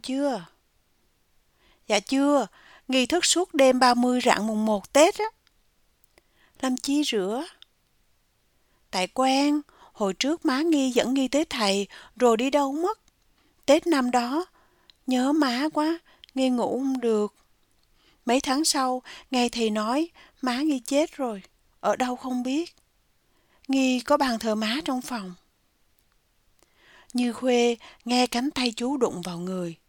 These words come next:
Cô nhìn lại, chú đang kéo chõm tóc sang một bên. "Nghi muộn về chưa?" "Chừng nào cô buồn ngủ thì Nghi về.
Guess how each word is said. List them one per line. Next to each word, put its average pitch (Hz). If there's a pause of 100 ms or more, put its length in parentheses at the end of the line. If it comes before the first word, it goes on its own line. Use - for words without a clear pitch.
(540)
Cô 233
nhìn 208
lại, 175 (720)
chú 254
đang 254
kéo 240
chõm -
tóc -
sang 240
một 185
bên. 226 (1800)
"Nghi 269
muộn 214
về 240
chưa?" 254 (1700)
"Chừng 247
nào 233
cô 269
buồn 240
ngủ 202
thì 285
Nghi 247
về. 220